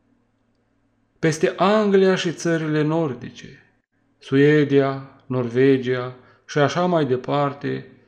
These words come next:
vântul cel ceresc a suflat mai cu putere. În țările acestea afli oameni trăind Evanghelia.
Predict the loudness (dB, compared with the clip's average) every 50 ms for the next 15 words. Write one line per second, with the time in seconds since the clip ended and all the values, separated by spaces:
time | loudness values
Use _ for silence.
0 | _ _ _ _ _ _ -6 2 4 4 6 6 4 2 2 2 2 4 4 6
1 | 6 6 6 4 0 -2 -2 -2 -2 -4 -6 -8 -14 -6 -2 0 0 0 -2 -4
2 | -2 2 2 2 2 2 2 0 0 0 0 -2 -4 -4 -4 -6 -4 -4 -4 -4
3 | -4 -4 -6 -10 -14 -18 -20 _ _ _ _ _ _ _ _ _ _ _ _ _
4 | _ _ -4 -2 -2 -2 0 2 4 4 6 6 4 4 2 2 2 2 0 -2
5 | -2 -2 0 0 0 0 -2 -4 -8 -8 -6 -6 -8 -10 -16 -20 -20 _ _ _
6 | _ _ _ _ 4 4 6 4 4 0 2 4 6 6 6 6 6 4 4 2
7 | 0 0 -2 0 0 0 0 0 -2 -4 -4 -4 -4 -2 -2 -2 -2 -2 -2 -4
8 | -6 -6 -8 -10 -12 -14